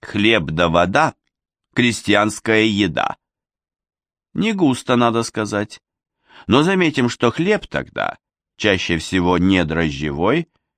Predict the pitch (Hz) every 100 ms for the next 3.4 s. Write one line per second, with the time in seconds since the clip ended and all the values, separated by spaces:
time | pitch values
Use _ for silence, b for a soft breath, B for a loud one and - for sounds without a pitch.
0 | _ _ - 107 147 131 123 - 123 147
1 | 139 135 - 107 95 - 82 76 71 90
2 | 131 - _ _ - 85 - 143 - 67
3 | 67 50 -